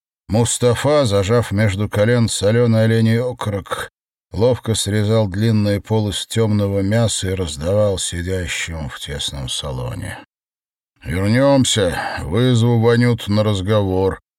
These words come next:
вяло жевал солонину Иван. «Мы шо ему, мышь полевые?» «Может, и не понял чего?» — спросил Николай.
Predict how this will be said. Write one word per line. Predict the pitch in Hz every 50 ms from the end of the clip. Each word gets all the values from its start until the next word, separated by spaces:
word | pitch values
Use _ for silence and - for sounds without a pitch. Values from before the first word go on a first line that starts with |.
| _ _ _ _ _
вяло | 92 95 98 92 87 85 82
жевал | 82 82 90 92 87 82 69 64
солонину | - - - 85 87 85 78 78 71 71 76 76 78
Иван. | 76 73 71 65 57 - - - -
«Мы | 78 85 107 110
шо | - - 135
ему, | 135 131 123 110 101 87 71 60 - - -
мышь | - 85 101 131 156 151 - - - - -
полевые?» | - 135 135 131 127 127 123 120 117 107 95 85 76 - - - _ _ _ _ _ _ _ _ _ _ _ _
«Может, | 95 123 147 139 120 160
и | 165 160
не | 160 156
понял | 127 147 165 170 165 165 160
чего?» — | 151 - - 156 147 135 110 85 - - _ _ _
спросил | - - - - 120 117 110 - - 98 95
Николай. | 92 95 92 - 104 95 92 85 73 67 -